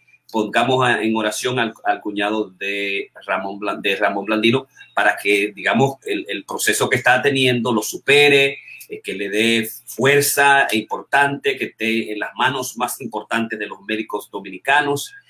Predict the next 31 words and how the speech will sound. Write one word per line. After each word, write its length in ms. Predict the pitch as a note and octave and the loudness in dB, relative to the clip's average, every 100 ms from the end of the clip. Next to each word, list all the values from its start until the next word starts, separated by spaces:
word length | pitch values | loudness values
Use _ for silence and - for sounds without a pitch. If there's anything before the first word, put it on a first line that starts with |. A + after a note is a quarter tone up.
| - - | -20 -12
y, 220 | - A2+ G#2+ | -2 -2 -2
digamos, 540 | G#2+ G#2+ A#2+ C3 - | -2 0 2 0 -2
que 120 | A2+ | -4
pueda 220 | G#2 A2 | -2 0
superar 540 | A2+ G#2 G#2 G#2 G#2+ - | -2 -2 0 2 2 0
cualquier 540 | - - - A#2 A#2 | -2 -2 0 0 0
complicaciones, 760 | - G#2+ - G2+ - - A2 A2 | -4 -8 -6 -6 -6 -2 -2 -2
como 200 | G#2+ G2+ | -4 -6
siempre 480 | - G#2+ A2+ G#2+ - _ _ | -4 -4 0 -2 -2 _ _
tenemos 300 | G#2 G#2+ A2 | 0 2 2
que 80 | A2 | 4
decírselo 380 | G#2+ A2 B2 C3 | 4 4 2 4
a 60 | |
Dios, 220 | C3+ C#3 C3 | 6 6 4
papá 260 | B2 B2+ | 4 6
Dios, 280 | C3 C3 C3 - _ - | 6 6 4 0 _ -14
que 120 | - | -2
le, 340 | G#2+ A2 A#2 A#2+ | 2 2 2 -2
le 100 | A2+ | -2
dé 340 | A#2+ B2+ C3 B2+ | 2 2 2 0
una 360 | B2+ B2 B2 | -2 2 2
vigilancia 680 | A2+ A#2 A#2 A#2+ A#2+ A2+ A2+ | 2 -2 2 2 2 2 2
al 360 | G#2+ A2 G#2+ - | 2 0 -2 -2
culturólogo, 720 | A2+ A2 A2+ A#2+ A2+ G#2+ G#2 | -4 -2 0 0 0 2 2
al, 100 | G#2+ G#2 G#2+ | 2 -2 -4
al 80 | G#2+ | -6
escritor, 640 | - - - A#2+ A#2 A2 _ - - - | -6 -16 -2 0 0 -2 _ -16 -14 -2
al, 360 | A2+ A2 G#2 G#2 - | 2 2 0 -6 -6
a, 280 | G#2+ G#2 G#2+ | 2 4 4
eh, 160 | A2 A2 | 2 0
antropólogo, 960 | G2+ G#2 A2 G#2+ C3 C#3 C3 A2+ G#2+ | 2 0 -2 2 4 6 6 4 2